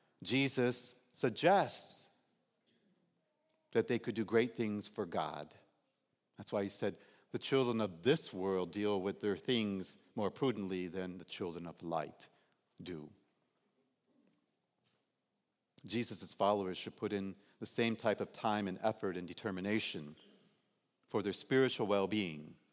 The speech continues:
as the dishonest steward put toward his physical welfare. Jesus used the example of the steward in the parable because it was relevant,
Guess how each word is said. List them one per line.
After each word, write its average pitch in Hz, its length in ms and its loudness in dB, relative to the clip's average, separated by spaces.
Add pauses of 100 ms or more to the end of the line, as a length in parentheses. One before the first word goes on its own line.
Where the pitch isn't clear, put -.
(680)
as 98 200 0
the 107 60 -4
dishonest 101 500 0
steward 110 540 2 (580)
put 107 200 0
toward 104 300 2
his 95 240 -4 (100)
physical 87 560 -2
welfare. 85 680 -4 (1700)
Jesus 131 440 -2
used 113 260 -2
the 113 80 0
example 107 420 0
of 95 80 -2
the 92 60 -6
steward 113 340 -2
in 101 60 0
the 95 60 -4
parable 123 360 2
because 95 340 -4
it 90 60 -6
was 90 240 -6
relevant, 127 540 2